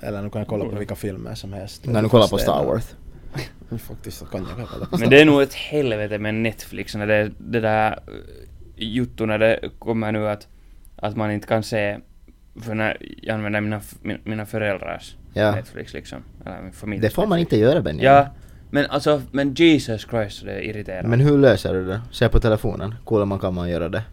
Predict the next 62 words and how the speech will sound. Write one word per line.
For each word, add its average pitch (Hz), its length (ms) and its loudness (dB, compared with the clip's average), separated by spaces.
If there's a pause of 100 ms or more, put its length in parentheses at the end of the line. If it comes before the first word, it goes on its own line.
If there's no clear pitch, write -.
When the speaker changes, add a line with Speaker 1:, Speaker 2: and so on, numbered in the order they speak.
(180)
Speaker 2:
Ja, - 80 -4
Speaker 1:
På 139 60 -2
telefonen 139 380 2
Speaker 2:
ja. 123 60 0
Speaker 1:
funkar 120 440 -2
det. 117 60 2
Jag 151 120 2
Speaker 2:
Japp. - 100 4
Speaker 1:
fick 156 120 -6
det 120 60 -4
på 107 120 -6
T 123 200 0 (120)
V:n. 98 240 -10 (360)
Och 117 120 0
jag 120 260 4 (480)
Speaker 2:
Alltså, 143 200 4
du 151 100 4
får 202 220 8
ju 175 60 6
det, 139 140 6
du 143 140 -6
får 190 180 2
ju 160 60 4
det 135 120 4
om 127 100 2
du 113 240 -2
sätter 123 320 -2
att 117 100 -4
du 123 120 2
är 113 100 2
på 117 180 -4
resa 110 480 0
och 104 60 -10
sen 98 260 -10 (400)
Speaker 1:
Inte 123 120 -2
Speaker 2:
det 135 60 4
är - 20 6
Speaker 1:
behöver 131 100 4
Speaker 2:
s-, 127 60 2
Speaker 1:
du 135 60 2
göra 127 120 4
det 131 100 0
heller. 101 320 -4 (100)
Speaker 2:
e-post 113 320 2
Speaker 1:
Jag, 127 160 2
Speaker 2:
som 95 120 -6
det 95 60 -2
är 95 100 -2
så. 107 120 -12
Speaker 1:
äh, 110 960 -4
satt - 300 -6
bara 104 260 -2
att 98 180 -8
jag 107 220 -6
tillhör 95 420 -6
det 95 60 -6
här 101 180 -6
hushållet. 98 600 -8 (340)
Sen 110 200 -6
fick 110 140 -8
farsan 98 560 -4
ett 95 140 -10